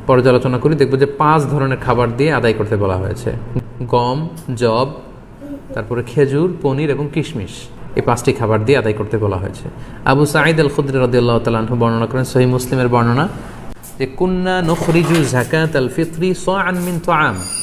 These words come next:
আমরা খাবার দিয়ে সাদাকাতুল ফিতর আদায় করতাম। It should be food item।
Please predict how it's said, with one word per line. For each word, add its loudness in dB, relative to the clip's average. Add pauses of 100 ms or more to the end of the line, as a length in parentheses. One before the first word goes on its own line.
(1300)
আমরা 0
খাবার 2
দিয়ে 4
সাদাকাতুল 0
ফিতর 0 (400)
আদায় -2
করতাম। -10 (1300)
It 2
should 0
be 2 (120)
food 6
item। 0